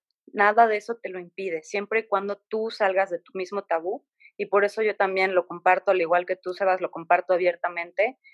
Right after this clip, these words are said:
Y quien quiera, eh, puede también escribirme en mi Instagram. Hay, hay personas que me han escrito por Instagram para, eh, cuando se han sentido deprimidos, cuando han sen-, tenido ansiedad,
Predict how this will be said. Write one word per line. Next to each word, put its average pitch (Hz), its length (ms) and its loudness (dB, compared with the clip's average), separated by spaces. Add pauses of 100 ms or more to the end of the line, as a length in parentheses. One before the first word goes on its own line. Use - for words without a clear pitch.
(140)
Y 170 140 -10
quien 185 280 0
quiera, 202 560 4
eh, 165 420 -8 (100)
puede 202 240 4
también 185 380 -6
escribirme 175 480 -8
en 175 120 -10
mi 170 120 -12
Instagram. 185 460 -2
Hay, 185 240 0
hay 196 120 -2
personas 208 500 -2
que 190 100 -10
me 180 80 -6
han 180 100 -10
escrito 180 380 -8
por 175 100 -4
Instagram 175 500 -2 (520)
para, 160 600 2
eh, 156 280 -8
cuando 165 260 -2
se 180 120 -10
han 170 200 -4
sentido 180 360 -2
deprimidos, 175 640 -4
cuando 165 200 -6
han 165 40 -14
sen-, 170 260 -12
tenido 165 280 -2
ansiedad, 170 480 2